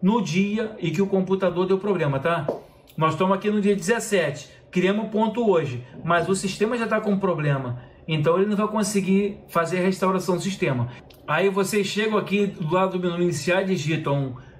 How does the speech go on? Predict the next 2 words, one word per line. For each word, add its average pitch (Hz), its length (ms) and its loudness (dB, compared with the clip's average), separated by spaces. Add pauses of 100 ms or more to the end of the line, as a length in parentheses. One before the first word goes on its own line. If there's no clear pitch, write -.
(160)
criar 180 680 0 (1700)
ponto 208 580 0